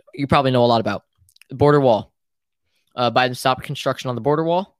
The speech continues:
a project that Trump had promised. Uh, he promised that there would be a large border wall, um, painted black, which was gonna cost, uh, millions of dollars more, hundreds of millions of dollars more to paint it black, but Trump insisted, um, and that Mexico would pay for it.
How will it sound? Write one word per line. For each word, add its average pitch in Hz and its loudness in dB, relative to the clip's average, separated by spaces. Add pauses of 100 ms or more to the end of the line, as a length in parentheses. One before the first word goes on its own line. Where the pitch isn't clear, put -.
a 123 -4
project 131 -2
that 123 -4
Trump 131 -6
had 123 -6
promised. 170 -6 (300)
Uh, 131 2
he 139 -2
promised 143 0
that 135 -6
there 139 2
would 127 -2
be 127 -2
a 123 0
large 147 0
border 147 -2
wall, 131 -2 (120)
um, 117 -4 (240)
painted 151 -4
black, 135 0
which 135 -6
was 139 -4
gonna 143 -6
cost, 127 -4 (440)
uh, 113 0
millions 143 -2
of 123 -2
dollars 120 2
more, - -10
hundreds 147 -2
of 131 -6
millions 117 -6
of 120 -2
dollars 110 -4
more 110 -6
to 107 -8
paint 107 -6
it - -14
black, 101 -6
but 101 -16
Trump 123 -6
insisted, 143 -4 (640)
um, 120 0 (720)
and 170 2
that 160 0
Mexico 160 0
would 131 0
pay 113 2
for 82 -8
it. - -16